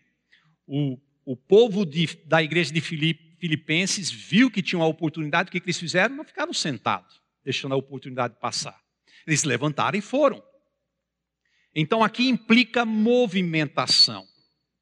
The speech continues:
Então, nós precisamos, é uma escolha pessoal, de cada um de nós, você pode se prosseguir para o alvo.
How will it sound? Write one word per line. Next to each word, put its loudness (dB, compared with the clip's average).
Então, -2
nós 0
precisamos, 2
é 0
uma 0
escolha 2
pessoal, -2
de -20
cada 0
um -2
de -4
nós, -2
você 0
pode 0
se 2
prosseguir 0
para 0
o 0
alvo. 0